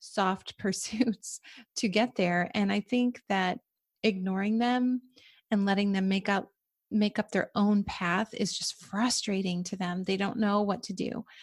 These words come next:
So, um, this, this is a thing that I have to live out in our home every day. And I,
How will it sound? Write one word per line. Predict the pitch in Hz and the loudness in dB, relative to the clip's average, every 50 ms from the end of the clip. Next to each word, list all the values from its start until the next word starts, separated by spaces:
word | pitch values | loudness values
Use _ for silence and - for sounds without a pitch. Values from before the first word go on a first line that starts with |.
| - - _ _ - | -20 -20 _ _ -16
So, | - - - 80 - - 220 - _ _ _ _ - - - _ _ _ - | -8 -4 -4 -4 -4 -4 -8 -12 _ _ _ _ -20 -20 -20 _ _ _ -2
um, | 214 196 190 185 180 180 180 180 180 - _ _ _ _ - - - _ _ _ _ _ _ _ _ _ _ _ _ _ | -2 0 0 -2 -2 -4 -4 -6 -8 -12 _ _ _ _ -20 -20 -20 _ _ _ _ _ _ _ _ _ _ _ _ _
this, | - 226 202 208 233 - - - - - - | -6 -4 -2 -2 -2 -4 -6 -16 -18 -14 -8
this | 208 220 240 233 - | -4 -2 -2 -2 -2
is | 277 262 - | -4 0 2
a | 254 220 196 170 - - - - | 2 2 2 0 -2 -10 -8 -2
thing | - 226 214 214 214 214 208 | 2 2 4 4 4 4 2
that | 208 190 - | 2 0 2
I | 202 202 202 | 2 2 2
have | 208 202 190 - | 2 0 -2 -4
to | - 185 | -4 -2
live | 190 185 180 | -2 0 0
out | 175 170 - | 0 -2 -2
in | - 185 | -2 -2
our | 175 190 | -2 -2
home | 196 185 175 175 | -2 -2 0 0
every | 180 170 170 175 | 0 0 -2 -2
day. | 160 180 165 170 196 196 196 - | 0 0 0 2 0 -2 -4 -4
And | - 208 196 190 185 180 180 | -2 0 0 0 0 0 -2
I, | - - - | -2 -4 -4